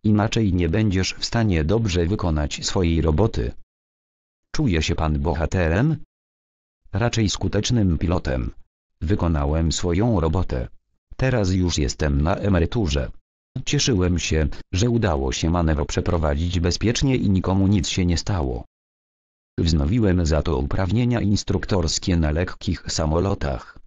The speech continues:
Mogę więc w ramach Lotflight Academy szkolić przyszłych pilotów. Miejsce w kokpicie Dream A już zwolniłem. Jest coś,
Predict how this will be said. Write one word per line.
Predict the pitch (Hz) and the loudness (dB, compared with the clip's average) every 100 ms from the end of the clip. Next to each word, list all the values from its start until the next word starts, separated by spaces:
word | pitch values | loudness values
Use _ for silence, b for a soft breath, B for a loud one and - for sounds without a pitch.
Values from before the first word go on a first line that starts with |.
| _ _ _ - | _ _ _ -2
Mogę | 85 71 85 | 0 2 0
więc | 82 87 85 | 2 2 0
w | - | 0
ramach | 87 82 87 - | 2 2 0 0
Lotflight | 90 82 - 80 - - | 0 0 0 -2 -4 -4
Academy | 90 87 80 95 90 | -2 0 2 2 2
szkolić | - 104 98 104 - | 0 0 0 -2 -4
przyszłych | - 151 - 117 110 - | -4 -4 -2 0 0 2
pilotów. | 87 76 65 58 - - - _ _ _ - | 2 2 -2 -6 -10 -16 -20 _ _ _ 0
Miejsce | 104 110 - 92 | 2 2 2 -2
w | 80 | -2
kokpicie | 104 - 127 135 95 | -2 -2 -4 -2 0
Dream | 85 95 87 | 0 0 0
A | - 101 | 0 0
już | 98 85 82 | 2 2 0
zwolniłem. | 78 92 98 95 71 62 - - _ _ _ _ _ _ _ _ - | 2 2 2 0 0 0 -4 -8 _ _ _ _ _ _ _ _ -2
Jest | 98 110 - - | 0 0 -4 -4
coś, | - 113 - | -2 -2 -2